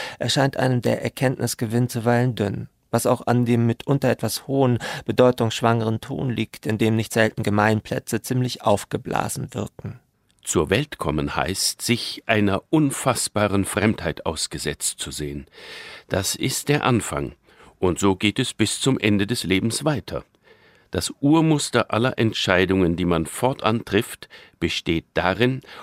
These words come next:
Speaker 2: ob man der Fremdheit lustvoll oder aber feindlich begegnet,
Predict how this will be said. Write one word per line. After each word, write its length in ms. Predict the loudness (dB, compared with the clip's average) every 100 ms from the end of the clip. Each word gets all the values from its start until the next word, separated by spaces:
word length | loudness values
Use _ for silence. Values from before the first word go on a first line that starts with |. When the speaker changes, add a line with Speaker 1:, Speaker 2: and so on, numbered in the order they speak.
| -2
Speaker 2:
ob 260 | 0 0 0
man 420 | 2 2 0 0
der 240 | 0 0
Fremdheit 580 | -2 -2 0 0 -4 -2
lustvoll 840 | 0 0 -2 -6 -2 0 0 -6 -12 _
oder 360 | -2 0 -2 -2
aber 400 | 0 0 -2 -4
feindlich 600 | -4 -4 -4 -6 -8 -4
begegnet, 680 | -4 -2 -6 -6 -12 -12